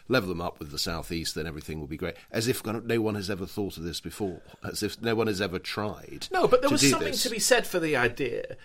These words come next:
Speaker 2: that you could substantially improve transport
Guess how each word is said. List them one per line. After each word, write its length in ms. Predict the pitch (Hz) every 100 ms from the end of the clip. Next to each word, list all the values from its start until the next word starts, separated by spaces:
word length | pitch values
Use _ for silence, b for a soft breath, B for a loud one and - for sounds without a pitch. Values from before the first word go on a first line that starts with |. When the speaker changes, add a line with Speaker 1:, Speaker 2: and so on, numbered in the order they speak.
| B
Speaker 2:
that 140 | 156
you 160 | 185 180
could 240 | - 185
substantially 1160 | - - 143 - - 147 143 - 127 117 - - 120
improve 460 | 123 - 120 104
transport 840 | - - 139 120 - - 90 -